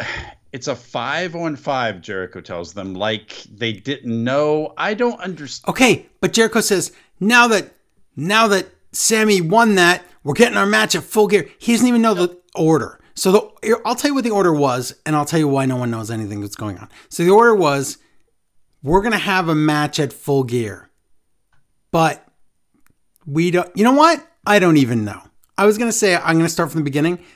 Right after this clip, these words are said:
Speaker 2: but it's so confusing
Speaker 1: I don't
Speaker 2: that neither Excalibur nor Jericho nor anyone knows, but Jericho thinks that if Sammy retained, then they get to have the match, which isn't true.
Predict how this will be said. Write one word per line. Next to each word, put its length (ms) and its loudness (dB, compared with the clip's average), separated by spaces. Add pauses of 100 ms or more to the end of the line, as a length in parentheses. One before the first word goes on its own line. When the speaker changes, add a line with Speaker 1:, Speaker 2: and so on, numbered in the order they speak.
(140)
Speaker 2:
but 100 -2
it's 180 -6
so 280 2
confusing 540 -2
Speaker 1:
I 140 -8
don't 100 -20 (320)
Speaker 2:
that 160 -2
neither 340 2
Excalibur 640 0
nor 240 0
Jericho 480 -2
nor 440 0
anyone 520 2
knows, 480 -2 (420)
but 240 -4 (800)
Jericho 640 2
thinks 600 -4
that 280 -6
if 140 -8
Sammy 440 0
retained, 840 -4 (400)
then 160 0
they 160 0
get 380 -4
to 100 -10
have 420 0
the 100 -6
match, 560 -10 (180)
which 180 -4
isn't 220 2
true. 480 -6